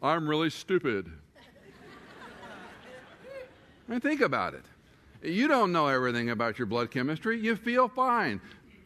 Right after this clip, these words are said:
In your thirties, forties, and fifties, it's fairly easy to address. In your sixties and seventies, it will not be easy to address. And they are there to help us. You pay a little now or a lot later.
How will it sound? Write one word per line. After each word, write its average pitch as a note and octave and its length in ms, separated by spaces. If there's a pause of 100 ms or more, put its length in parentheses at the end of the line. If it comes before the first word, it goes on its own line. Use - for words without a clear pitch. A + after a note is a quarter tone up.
In A2+ 100
your B2 140
thirties, E3+ 500
forties, E3 380
and D3 120
fifties, D#3 440
it's B2 140
fairly G3 400
easy F#3+ 340
to F#3 160
address. F3 460 (180)
In - 80
your B2 140
sixties D#3+ 340
and D#3 120
seventies, C3+ 500
it C3 100
will A#2+ 140
not A#2+ 360
be A2 300 (160)
easy G#2+ 400
to F#2 240
address. - 600 (1600)
And F#2+ 140
they G2+ 140
are G2 160
there G2 180
to F2+ 80
help A#2+ 260
us. D#2+ 200
You G#2 80
pay A2+ 160
a F#2+ 80
little C#3 300
now C3+ 420 (200)
or G2+ 220
a F2+ 100
lot G2 440 (200)
later. F#2 460